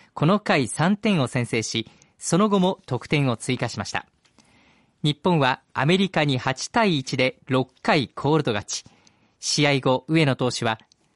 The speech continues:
「ロサンゼルスオリンピックで結果が残せるよう、先輩たちがつないだ日の丸を自分たちもつないでいけるよう、強いジャパンでありたい」と話しました。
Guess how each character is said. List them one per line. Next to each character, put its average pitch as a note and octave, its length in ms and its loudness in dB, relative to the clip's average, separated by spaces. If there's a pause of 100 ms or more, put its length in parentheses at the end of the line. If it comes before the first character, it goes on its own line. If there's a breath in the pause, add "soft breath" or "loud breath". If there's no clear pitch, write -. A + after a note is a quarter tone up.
(420)
「ロ C3+ 100 2
サ G3+ 200 2
ン A3 80 4
ゼ G#3+ 120 4
ル G#3 80 4
ス - 140 -2
オ G3+ 80 2
リ G3+ 100 4
ン F#3+ 80 2
ピ G#3 100 -2
ッ - 80 -4
ク D#3 120 -4
で B2 100 0
結 - 240 -4
果 F#3+ 140 -2
が F3 100 0
残 E3 220 0
せ F#3 120 0
る D3 120 0
よ B2+ 280 0
う、 - 60 -20 (100)
先 F3 300 0
輩 G3 200 2
た F3 100 2
ち F3 120 -2
が D3+ 120 2
つ - 120 -4
な D3+ 140 2
い D3+ 60 0
だ D3 80 2
日 D#3+ 140 -2
の E3 100 4
丸 D3+ 260 2
を D3 80 -2 (320 loud breath)
自 D3+ 180 -2
分 G#3 200 4
た F#3+ 160 0
ち - 100 0
も E3+ 120 4
つ - 120 -4
な E3+ 140 4
い G3 80 2
で G3 100 4
い F#3+ 60 0
け G3 120 -2
る F#3+ 120 2
よ F3+ 320 2
う、 - 40 -20 (120)
強 G#3 340 2
い G3 80 2
ジ D#3 100 -2
ャ D3 60 2
パ G3 160 0
ン F#3 100 4
で C#3+ 100 2
あ B2+ 60 0
り D#3 120 -2
た G3 100 0
い」 F3+ 100 0
と F3 160 -4
話 G#2 240 -6
し - 60 -12
ま E2 60 -8
し - 80 -14
た。 - 140 -8